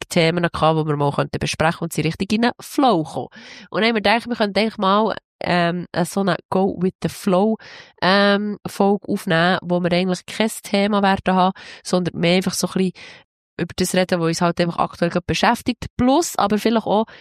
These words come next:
Themen, die euch interessieren oder Fragen, die ihr habt. Ähm, so online seid ihr noch nicht so mega aktiv, da dürft ihr wirklich mehr. Aber alle, die wir auf der Straße treffen und uns auf einen Podcast ansprechen, die sagen uns immer wieder, «Hey, redet mal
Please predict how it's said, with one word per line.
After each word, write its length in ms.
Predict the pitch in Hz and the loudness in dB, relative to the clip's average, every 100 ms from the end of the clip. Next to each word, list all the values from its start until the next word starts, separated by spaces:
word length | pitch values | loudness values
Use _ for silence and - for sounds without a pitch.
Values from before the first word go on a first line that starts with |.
| - | -8
Themen, 340 | - 214 220 220 214 | 0 2 2 2 2
die 60 | |
euch 320 | 190 - 196 233 | 0 0 0 -2
interessieren 600 | 220 190 - 233 254 247 | -6 -8 -4 -2 0 -2
oder 200 | 180 185 | -6 -12
Fragen, 400 | - 185 208 190 | -4 -2 -2 -2
die 120 | 180 170 | -2 0
ihr 100 | 190 | 2
habt. 260 | 226 - - - - - _ | 2 0 -10 -18 -20 -20 _
Ähm, 540 | 170 180 175 185 180 - - _ | 2 2 2 -2 -8 -10 -20 _
so 220 | - - 185 | -6 -2 2
online 400 | 196 247 233 233 | 2 4 2 0
seid 200 | 214 - | -2 0
ihr 60 | |
noch 180 | 214 240 | 2 2
nicht 160 | 359 - | 2 2
so 180 | 330 | 2
mega 320 | 320 320 320 247 | 4 2 4 2
aktiv, 420 | 254 - 302 - | 0 0 -2 0
da 80 | - | -2
dürft 160 | 214 - | -2 -2
ihr 140 | 190 | -4
wirklich 380 | 202 247 - 226 | -2 -2 -4 -4
mehr. 300 | 196 202 277 | -2 0 0
Aber 220 | 185 196 | -2 0
alle, 180 | 175 220 214 | 2 2 2
die 20 | 185 | 0
wir 140 | 196 - | -2 -2
auf 200 | 190 - | -6 -8
der 100 | - | -8
Straße 400 | - 175 196 - | -2 0 0 0
treffen 320 | 170 180 - | -2 -2 -4
und 80 | 175 | -6
uns 160 | 175 | -8
auf 100 | 175 | -8
einen 80 | 151 - | -8 -6
Podcast 560 | 175 - - 160 - | -6 -6 -6 -8 -2
ansprechen, 580 | - 175 - - 156 - 175 - - | 0 0 0 -2 0 -2 -6 -8 -8
die 80 | 180 | -4
sagen 180 | 180 170 | -2 -2
uns 120 | 185 | -2
immer 180 | 190 180 | -2 -2
wieder, 160 | 180 190 | 0 2
«Hey, 120 | 190 | 2
redet 260 | 196 196 190 | 2 0 -2
mal 340 | 185 185 185 | 2 2 0